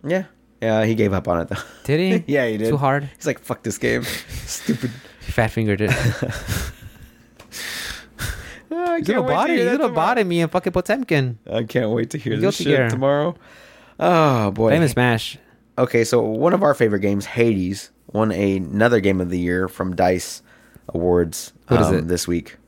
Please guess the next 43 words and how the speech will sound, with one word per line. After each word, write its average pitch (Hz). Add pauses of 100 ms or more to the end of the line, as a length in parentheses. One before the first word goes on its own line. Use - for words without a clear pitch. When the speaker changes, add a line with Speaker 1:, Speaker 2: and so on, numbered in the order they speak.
(400)
Speaker 1:
Huh? 123 (680)
It 104
won 104
Game 98
of 98
the 95
Year 95
from 92
dice 90
Awards 90 (500)
this -
week. 95
Speaker 2:
Oh. 101
Speaker 1:
So 95
that 143
happened. 87
Speaker 2:
Great 196
game. 117
Still -
Speaker 1:
It 131
is 131
Speaker 2:
playing 156
Speaker 1:
a 127
Speaker 2:
it. 123
Speaker 1:
great 92
game. 78
Speaker 2:
Still 113
playing 156
it. 123
Speaker 1:
Can't 135
Speaker 2:
Still 208
Speaker 1:
put -
it -
Speaker 2:
finding 180
Speaker 1:
down. 151
Speaker 2:
new 165
dialogue. 135
I'm 165
actually, 214
like, 165
searching 175
up 160
dialogues. 117